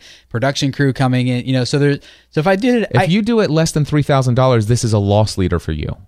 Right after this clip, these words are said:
Speaker 1: Yeah, it's, it's not gonna
Speaker 2: I'm
Speaker 1: be
Speaker 2: not
Speaker 1: that
Speaker 2: kidding.
Speaker 1: as valuable t-, for me to put my time and energy
Speaker 2: Y-,
Speaker 1: into
Speaker 2: if
Speaker 1: it.
Speaker 2: you do it for less than three thousand, it is a loss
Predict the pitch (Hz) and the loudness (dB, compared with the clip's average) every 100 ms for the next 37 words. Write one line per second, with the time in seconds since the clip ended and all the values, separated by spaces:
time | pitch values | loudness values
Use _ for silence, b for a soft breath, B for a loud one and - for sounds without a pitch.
0 | - 151 135 131 160 151 190 170 117 143 | -2 2 2 2 0 -2 -2 0 2 2
1 | 135 127 120 135 117 131 151 101 120 117 | 2 2 2 2 2 2 2 2 0 -2
2 | 101 113 110 107 107 - - 110 107 101 | -2 -2 -2 -2 -6 -10 -10 -8 -8 -8
3 | - 104 - 135 110 107 113 107 104 101 | -14 -14 -10 -8 -8 -8 -8 -8 -8 -12
4 | 98 98 95 95 131 127 120 160 165 185 | -12 -14 -8 -4 0 0 2 0 2 0
5 | 117 143 127 127 123 127 135 127 113 104 | 0 -2 0 0 0 -2 -2 0 2 2
6 | 107 101 - 117 113 110 107 98 95 101 | 0 -2 0 2 2 2 2 0 0 2
7 | 107 107 | 2 0